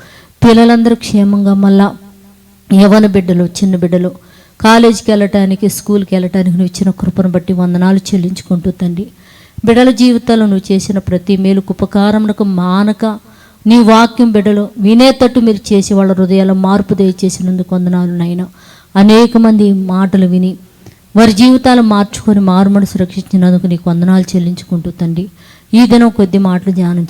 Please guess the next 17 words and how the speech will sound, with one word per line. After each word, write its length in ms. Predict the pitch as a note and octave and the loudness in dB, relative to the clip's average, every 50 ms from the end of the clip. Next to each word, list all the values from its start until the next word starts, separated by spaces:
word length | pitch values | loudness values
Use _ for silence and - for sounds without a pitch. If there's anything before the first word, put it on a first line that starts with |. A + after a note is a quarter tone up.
| - | -4
చేసుకోబోతుండగా 840 | F3 E3 - - E3+ E3+ E3 E3+ - - E3 D#3+ E3 E3+ E3+ F3 F3 - - - _ _ _ _ _ - | -6 -6 -6 -10 -8 -6 -6 -6 -4 -4 -4 -4 -4 -4 -4 -4 -6 -8 -14 -20 _ _ _ _ _ 0
నీ 80 | G#3 A3 | 2 4
బిడ్డలకు 360 | G3+ A#3 A#3+ B3 B3+ A#3 A3 | 4 4 4 4 2 2 2
వినగలిగే 480 | G#3 G3+ G3+ G3+ F#3+ G3+ G3+ G3+ G3+ G3 - - | 2 2 2 2 2 0 0 0 -2 -2 -2 -2
చెవి, 140 | F#3+ F3+ F#3 | -2 -2 0
గ్రహించగలిగే 600 | F3 F3 F3 F3 E3+ E3+ - F#3+ F3+ F3+ F3+ F3 | -2 0 0 0 0 0 -2 -2 -2 0 0 0
హృదయం 320 | E3+ F3 E3+ F3+ F#3 F#3 F#3 | 0 0 2 2 2 2 2
మీరు 160 | F3+ F3+ E3+ | 0 0 0
ఏంటి 240 | E3+ E3+ E3+ E3+ D#3+ - - | 0 -2 -2 -4 -6 -6 -6
తండ్రి. 280 | F3 E3+ E3+ E3+ F3+ F3+ - _ _ - _ _ _ - - | -6 -4 -4 -6 -8 -10 -12 _ _ -20 _ _ _ -2 0
చెబుతున్న 400 | A3+ G#3+ G3+ - - A#3 A3 G#3+ | 0 0 0 0 0 2 2 4
నన్ను 260 | G#3 G3 F#3+ F#3+ F#3 F#3 | 2 2 2 2 2 0
కూడా 220 | F#3 F#3+ F#3 F#3+ | 0 0 0 0
పరిశుద్ధ 480 | F3+ - F#3 F3 - - G3 E3 E3 F#3 | 0 -2 -4 -4 -4 -6 -8 -4 -4 -4
ఆత్మ 260 | F3 F3 F3 - F#3+ | -4 -4 -4 -4 -6
చేత 340 | F3+ - - F#3+ F3+ F#3 F#3+ | -6 -4 -4 -6 -4 -4 -4
నింపినైనా 720 | F3+ F3 F3 F#3 F#3+ F3 A3+ G#3 G3+ F#3+ F#3 F#3 F#3 | -2 0 0 -2 -2 -2 -2 -2 0 0 -2 -2 -4